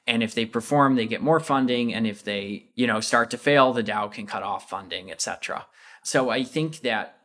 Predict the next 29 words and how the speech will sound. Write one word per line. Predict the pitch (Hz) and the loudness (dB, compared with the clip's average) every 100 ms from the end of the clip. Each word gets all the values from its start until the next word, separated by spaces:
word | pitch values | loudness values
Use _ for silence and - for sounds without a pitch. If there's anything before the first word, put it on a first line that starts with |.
| _ | _
dao | 123 131 123 127 131 127 104 | -2 4 4 4 2 -2 -2
as | 113 107 107 - - _ - | -2 -2 -6 -10 -12 _ -4
kind | 127 113 | -2 -2
of | 107 | -2
fund | - 123 123 156 151 - | 0 2 2 -2 -4 -10
and | - 110 107 | -6 -4 -2
dao | 104 104 95 | -4 -4 -6
as | 98 | -6
capital | - 101 - 107 | -2 -4 -2 -2
allocator | 110 113 - 123 131 139 _ _ _ | -2 -2 -4 -4 -4 -6 _ _ _
is | 127 117 107 101 - | 0 0 -2 -6 -4
the | 120 | -2
best | 110 113 - | 2 0 0
way | 110 107 104 | -6 -6 -6
to | - 107 | -6 -4
imagine | 107 104 104 - 110 | -4 -6 -6 -6 -8
them | 101 90 90 - | -8 -12 -14 -10
scaling. | - 156 156 143 127 | -2 0 2 2 0
And | 117 | 0
I | 110 | -4
think | 113 110 | -4 -6
it's | 107 - | -8 -6
just | 120 113 | -6 -4
the | 113 | -6
best | 104 110 - | -4 -4 -4
way | 101 | -8
to | 98 | -8
imagine | 101 101 98 101 | -6 -6 -6 -10
daos | 101 95 85 80 - | -12 -10 -10 -10 -12